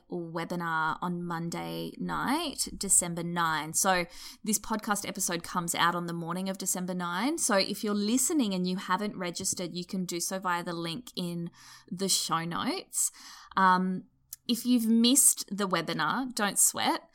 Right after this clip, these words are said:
I'm also releasing a new program that launches today called Make It Happen in twenty twenty. And it's basically your kick up the butt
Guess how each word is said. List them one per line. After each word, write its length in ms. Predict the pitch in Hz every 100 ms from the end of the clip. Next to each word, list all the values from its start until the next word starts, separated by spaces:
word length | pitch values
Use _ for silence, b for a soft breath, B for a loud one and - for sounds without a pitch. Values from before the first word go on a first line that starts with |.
| B B -
I'm 240 | 202 208
also 240 | 220 240 254
releasing 440 | 226 202 214 196
a 60 | 185
new 160 | 180
program 600 | - - 175 185 180 165
that 160 | 165 -
launches 640 | 170 165 - 170 165 - -
today 600 | - 196 170 - - 311 403 B B _
called 380 | - 202 190 202
Make 260 | 196 175 214
It 80 | -
Happen 420 | 165 - 185 233 -
in 160 | 285
twenty 500 | - 196 156 160 240 - -
twenty. 560 | - 381 381 - - B B B -
And 100 | 226
it's 120 | -
basically 680 | 262 294 339 - 240 208 190
your 240 | 208 202 202
kick 280 | - 262
up 180 | 302 -
the 80 | 202
butt 380 | 175 - -